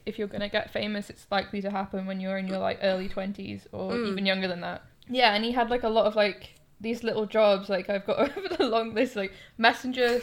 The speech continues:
Speaker 1: shoe salesman, supermarket checker, shoe s-, shiner,
Speaker 2: <laughs>
Speaker 1: furniture mover, office boy, and then
Speaker 2: Office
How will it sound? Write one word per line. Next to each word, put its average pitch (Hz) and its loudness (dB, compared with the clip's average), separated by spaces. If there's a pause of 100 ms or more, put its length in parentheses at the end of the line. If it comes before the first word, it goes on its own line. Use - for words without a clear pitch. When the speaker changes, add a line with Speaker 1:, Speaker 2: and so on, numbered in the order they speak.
(100)
Speaker 1:
shoe 254 -2
salesman, 240 0
supermarket 233 -2
checker, 233 0
shoe 226 -4
s-, - -12 (100)
shiner, 226 2 (120)
Speaker 2:
<laughs> - -20
Speaker 1:
furniture 240 4
mover, 226 4
office 233 2
boy, 220 0 (600)
and 240 8
then 233 4
Speaker 2:
Office - 10